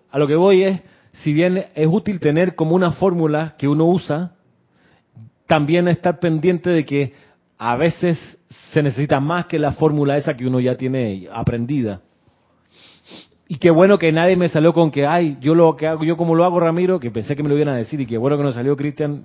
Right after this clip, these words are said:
ya hemos, creo, avanzado un poquito. Nadie me salió con que, "Mi Cristo bendice tu Cristo", que era un saludo que se hacía antaño acá. Y que de tanto hacerse, "Mi Cristo bendice tu Cristo", perdió toda profundidad.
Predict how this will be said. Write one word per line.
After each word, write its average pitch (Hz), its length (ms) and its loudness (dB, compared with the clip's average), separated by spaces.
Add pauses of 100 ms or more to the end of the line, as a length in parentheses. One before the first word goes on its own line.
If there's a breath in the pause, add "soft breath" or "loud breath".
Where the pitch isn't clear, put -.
ya 123 160 -4
hemos, 135 260 -2
creo, 151 500 2
avanzado 131 420 0
un 156 60 -6
poquito. 123 440 -8 (680 loud breath)
Nadie 160 300 2
me 170 140 4
salió 156 260 4
con 160 180 2
que, 139 160 -2
"Mi 143 140 0
Cristo 170 280 0
bendice 143 300 0
tu 127 100 -2
Cristo", 117 400 -6 (800 soft breath)
que 127 160 -2
era 135 540 0
un 135 220 -4
saludo 143 520 2
que 123 100 -2
se 120 140 -6
hacía 110 1000 -6
antaño 135 540 -2
acá. 113 440 -6 (1000 soft breath)
Y 135 120 -4
que 143 160 0
de 143 120 2
tanto 208 300 -2
hacerse, 196 420 -2
"Mi 151 120 0
Cristo 175 240 -2
bendice 170 280 -2
tu 143 120 -2
Cristo", 160 340 -4
perdió 135 380 -2
toda 180 600 0
profundidad. 123 760 -2